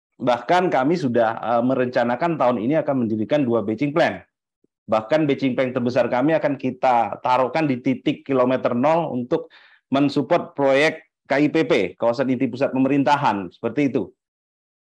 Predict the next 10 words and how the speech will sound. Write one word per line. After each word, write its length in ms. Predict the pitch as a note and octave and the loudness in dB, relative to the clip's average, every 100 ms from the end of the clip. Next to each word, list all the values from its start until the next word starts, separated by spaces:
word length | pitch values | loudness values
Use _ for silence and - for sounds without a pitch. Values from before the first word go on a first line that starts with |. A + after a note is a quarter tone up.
| _ | _
Dan 160 | C#3+ C#3+ | -2 2
apa 240 | D#3+ F3 | 0 0
saja 320 | F#3+ F3+ G#3+ | 0 2 2
proyek 280 | F#3+ F3+ D3 | 2 0 0
di 40 | D3+ | 0
luar 400 | D#3+ E3+ E3+ - | 4 4 2 -4
I 80 | C#3+ | -2
K 280 | G3 F3+ A#2 | 0 2 0
N? 80 | |
Banyak. 400 | G2+ B2 G3+ - | 0 2 2 0